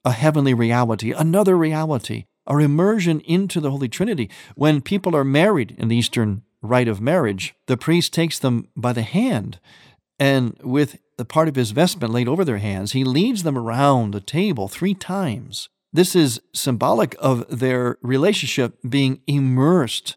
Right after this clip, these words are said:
as if they're walking into God together, so that their relationship is united in God physically. They're physically walking into the Trinity, walk into the life of the Trinity and into the life of the church. So this idea of immersion is very present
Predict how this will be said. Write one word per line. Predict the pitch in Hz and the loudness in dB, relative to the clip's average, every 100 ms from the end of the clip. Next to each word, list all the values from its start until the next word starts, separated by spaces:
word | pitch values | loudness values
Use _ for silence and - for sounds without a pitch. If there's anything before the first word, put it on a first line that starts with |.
| - | -8
as | 104 | -4
if | 170 - | -2 0
they're | 131 | -2
walking | 110 135 180 - 151 143 - | 0 0 0 2 0 0 2
into | 226 226 175 143 | 4 4 0 -2
God | 143 190 202 107 - | 0 0 -2 -4 -2
together, | 180 208 269 165 120 _ - | 2 4 4 2 -2 _ 2
so | 180 | 4
that | 170 | 4
their | 165 | 4
relationship | 165 233 202 160 156 | 4 2 2 -2 2
is | 151 131 | 2 4
united | 143 156 214 185 - | 4 4 2 0 0
in | 226 233 | 0 0
God | 160 180 233 127 - | 2 2 2 0 -4
physically. | - 247 277 170 123 | -2 0 2 0 -2
They're | 120 | -2
physically | - 247 208 147 | -2 -2 0 0
walking | 127 127 226 240 214 | 2 2 2 2 -2
into | 190 | 0
the | 170 | 0
Trinity, | 147 185 143 104 - _ _ _ _ _ - | -2 -2 -2 -4 -12 _ _ _ _ _ -4
walk | 139 196 202 | 0 0 0
into | 190 | 0
the | 147 | 2
life | 175 | 2
of | 170 | 2
the | |
Trinity | 151 156 151 143 - | -2 0 2 0 0
and | 131 135 127 - | 0 2 0 -2
into | 139 131 | 0 2
the | 120 | 2
life | 117 120 - | 2 0 0
of | 107 | -4
the | 104 | -6
church. | - 117 95 - - - _ _ _ _ _ _ _ _ _ - | -2 -2 -2 -6 -10 -10 _ _ _ _ _ _ _ _ _ -2
So | - 165 170 | 4 4 4
this | 165 214 247 | 2 2 2
idea | 214 202 | 2 2
of | 156 | 2
immersion | 127 131 185 180 123 | 4 4 4 4 2
is | 120 131 | 0 -2
very | 110 156 254 | 0 2 2
present | 240 151 170 120 117 | 0 2 2 2 -2